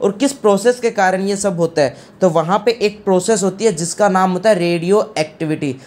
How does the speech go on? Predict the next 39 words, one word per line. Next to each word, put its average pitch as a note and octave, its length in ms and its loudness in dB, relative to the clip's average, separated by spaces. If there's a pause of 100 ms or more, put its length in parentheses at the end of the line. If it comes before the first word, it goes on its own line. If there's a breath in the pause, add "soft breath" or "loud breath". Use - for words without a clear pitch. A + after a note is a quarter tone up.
(200 loud breath)
अब D#3+ 160 -2
रेडियो G3 320 2
एक्टिविटी G#3 520 0
में A3 120 -2
होता E3 420 -2
क्या A3 180 0
है G#3 140 2 (400 loud breath)
कि G3 60 -6
जितने F3+ 340 -2
भी A#3 120 2
आपके G3 340 0
रेडियो F#3+ 400 2
एक्टिव F#3+ 320 -2
sources F3+ 540 0
हैं, D3 100 2 (300 loud breath)
इनके G3+ 280 0
अंदर G3 380 0
disintegration F#3+ 960 -2
होता E3 260 -2
है, B2+ 180 -4 (880)
ठीक G3+ 240 0
है। A#3+ 100 0 (280 loud breath)
इनके G#3 240 0
जो B3 200 2
atoms A3 460 -2
हैं, A#3+ 120 -4
इनके G#3+ 260 -2
जो A#3 140 4
molecules G3 640 0
हैं, - 100 -2
उनके G3+ 240 -4
अंदर G#3+ 180 -2
decay F3 340 0
होता F#3 260 2
रहता F3 220 0
है, F#3 80 0
that F#3 200 -2
means G#3+ 140 -10
वो B3 80 4